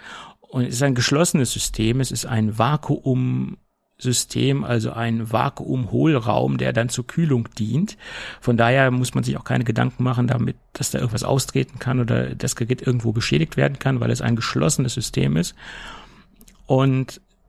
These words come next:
die Herausforderung ist nach meiner Meinung, das zu miniaturisieren, das so klein zu bekommen. Und da bin ich gespannt, ob das auch wirklich Einzug halten wird.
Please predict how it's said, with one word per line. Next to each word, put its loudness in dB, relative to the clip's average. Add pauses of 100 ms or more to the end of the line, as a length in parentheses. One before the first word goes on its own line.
(300)
die 4
Herausforderung 4
ist -2
nach 4
meiner 4
Meinung, 2
das -6
zu 0
miniaturisieren, 0
das -2
so -2
klein 2
zu -4
bekommen. -8
Und -8
da 0
bin 2
ich -2
gespannt, 0
ob -8
das -4
auch -4
wirklich -2 (540)
Einzug 0
halten 0
wird. 0